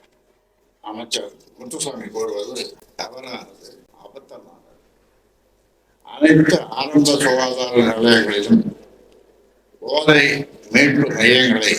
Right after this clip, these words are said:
அமைத்தல், கள்ளச்சாராயத்தை தடுக்க தனிப்படைகளை அமைத்தல் ஆகிய நடவடிக்கைகளின் மூலம் தமிழக அரசு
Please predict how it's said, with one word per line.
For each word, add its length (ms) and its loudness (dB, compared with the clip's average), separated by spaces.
அமைத்தல், 560 -12
கள்ளச்சாராயத்தை 1000 -2
தடுக்க 360 -12
தனிப்படைகளை 760 -4
அமைத்தல் 480 -8
ஆகிய 300 -2
நடவடிக்கைகளின் 920 -2
மூலம் 340 -2
தமிழக 460 -6
அரசு 360 -2